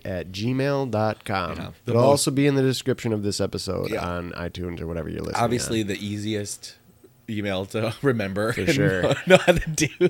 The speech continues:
Speaker 2: it.
Speaker 1: For sure.
Speaker 2: <laughs> We've tried to make it easy for you guys.
Speaker 1: Um, but hey,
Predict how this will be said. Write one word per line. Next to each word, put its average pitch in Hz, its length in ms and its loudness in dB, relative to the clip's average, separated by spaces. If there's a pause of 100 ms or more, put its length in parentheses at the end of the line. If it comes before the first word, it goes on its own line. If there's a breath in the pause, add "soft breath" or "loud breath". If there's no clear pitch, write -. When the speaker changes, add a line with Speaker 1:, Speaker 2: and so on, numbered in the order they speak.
(100)
Speaker 2:
it. 226 140 -2
Speaker 1:
For 92 160 -2
sure. 113 800 6
Speaker 2:
<laughs> - 0 -
We've 156 200 6
tried 151 200 2
to 165 60 0
make 156 140 2
it 160 100 0
easy 123 260 -2
for 113 100 -10
you 113 140 -2
guys. 110 400 -4 (240 loud breath)
Speaker 1:
Um, 90 560 -2
but 127 80 0
hey, 160 260 6